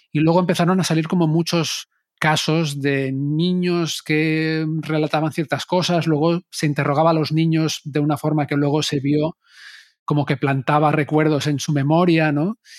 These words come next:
Se, hubo un montón de pánico moral que salpicó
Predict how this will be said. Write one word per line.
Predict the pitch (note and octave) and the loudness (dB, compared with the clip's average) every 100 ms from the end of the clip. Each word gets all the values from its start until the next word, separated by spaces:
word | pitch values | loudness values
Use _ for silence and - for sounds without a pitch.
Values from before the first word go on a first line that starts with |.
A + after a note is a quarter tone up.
| - - - | -20 -20 -14
Se, | G3+ G#3 | -10 -8
hubo | G3 G3 A3 | -2 0 2
un | |
montón | A3 F#3 D#3 F#3+ | 4 2 2 2
de | E3+ D#3 D3 C3+ B2+ _ | 4 4 2 0 -4 _
pánico | D3 E3+ D3+ | 0 2 2
moral | C3+ C3 C#3 F#3+ - - _ - | 0 0 0 -2 -6 -20 _ -6
que | C#3+ | -4
salpicó | - C#3 C3 - C#3+ C#3 E3+ | -2 -2 -4 -4 0 0 -2